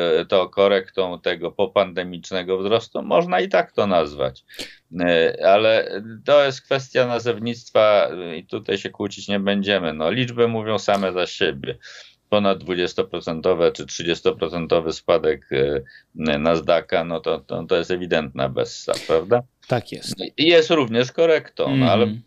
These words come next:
Speaker 1: bessy bywają korektami.
Speaker 2: <laughs> Pan Jan, fascynujemy się rynkami finansowymi, ale z drugiej strony większość nas oglądających i słuchających pewnie zastanawia się, a jaki to ma wpływ dla mojego portfela? Co to w ogóle dla mnie znaczy?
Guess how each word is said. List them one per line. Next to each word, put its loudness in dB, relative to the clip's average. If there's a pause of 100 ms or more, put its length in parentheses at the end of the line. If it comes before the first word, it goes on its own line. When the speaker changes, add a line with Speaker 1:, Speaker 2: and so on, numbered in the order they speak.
Speaker 1:
bessy -4
bywają -4
korektami. -4 (420)
Speaker 2:
<laughs> -14
Pan 2
Jan, 4
fascynujemy 2
się 2
rynkami 2
finansowymi, 0
ale 0
z -4
drugiej -2
strony 0
większość 0
nas 0
oglądających 0
i -4
słuchających -2
pewnie -2
zastanawia -4
się, 0
a 2
jaki 2
to 0
ma 0
wpływ 2
dla 2
mojego 2
portfela? 0
Co 2
to 0
w 0
ogóle 2
dla 2
mnie 2
znaczy? -4